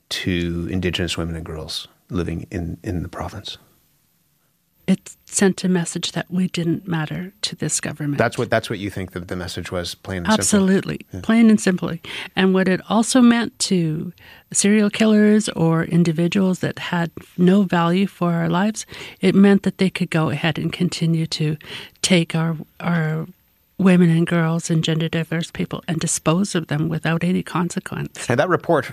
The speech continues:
Speaker 1: from the Assembly of Manitoba Chiefs hinted at that, saying that, that i-, if this search doesn't occur as soon as possible,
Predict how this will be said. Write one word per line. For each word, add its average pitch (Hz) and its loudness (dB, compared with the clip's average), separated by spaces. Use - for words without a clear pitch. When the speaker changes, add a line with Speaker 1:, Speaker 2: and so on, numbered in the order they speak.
Speaker 1:
from 104 -2
the 98 -2
Assembly 95 -4
of 90 -2
Manitoba 92 -2
Chiefs - 0
hinted 180 0
at 85 -8
that, 78 -8
saying 101 -2
that, 101 -4
that 95 0
i-, 107 0
if 120 -2
this 117 2
search - 0
doesn't 117 0
occur 113 0
as 101 0
soon 104 2
as 92 -2
possible, - -2